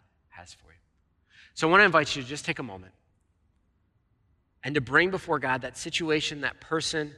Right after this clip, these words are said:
that hurt, that regret, that thing that you're carrying, that thing that you're trying to control, the thing that keep, that keeps you up at night.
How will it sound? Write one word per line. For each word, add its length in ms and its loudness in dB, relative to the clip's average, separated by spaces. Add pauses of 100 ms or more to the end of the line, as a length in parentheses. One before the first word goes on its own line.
(340)
that 160 -2
hurt, 640 2
that 140 -2
regret, 600 0
that 220 -10
thing 160 -2
that 100 -6
you're 120 -10
carrying, 580 -2
that 160 -6
thing 180 -8
that 100 -8
you're 100 -8
trying 260 2
to 60 -4
control, 380 -6
the 80 -10
thing 200 -8
that 100 -10
keep, 340 -14
that 120 -14
keeps 240 -12
you 80 -2
up 120 -2
at 60 -18
night. 220 -12